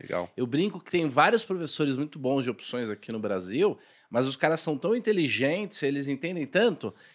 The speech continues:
Speaker 2: que eles falam assim: ó, tá vendo aqui a curva do delta, do gama, você tá enxergando? E ninguém tá enxergando, só
Speaker 1: <laughs> Ninguém
Speaker 2: eles,
Speaker 1: tá
Speaker 2: né?
Speaker 1: enxergando.
Speaker 2: Então, a gente faz analogia, compara com o seguro e tal.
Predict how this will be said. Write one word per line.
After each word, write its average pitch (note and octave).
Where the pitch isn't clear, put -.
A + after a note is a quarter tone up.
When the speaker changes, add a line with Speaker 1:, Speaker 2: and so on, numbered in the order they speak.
Speaker 2:
que F3+
eles -
falam G3+
assim: G3
ó, G3+
tá F3
vendo A#3
aqui F#3+
a F#3
curva G#3
do D#3+
delta, G3+
do F3+
gama, G#3
você -
tá A3
enxergando? G#3+
E F#3+
ninguém F3+
tá A3+
enxergando, F3+
só G#3+
Speaker 1:
<laughs> -
Ninguém G3+
Speaker 2:
eles, C#3
Speaker 1:
tá C3
Speaker 2:
né? G3
Speaker 1:
enxergando. D3+
Speaker 2:
Então, D3
a F3+
gente F#3+
faz F3+
analogia, D#3+
compara D3
com -
o B2
seguro D#3+
e B2+
tal. D#3+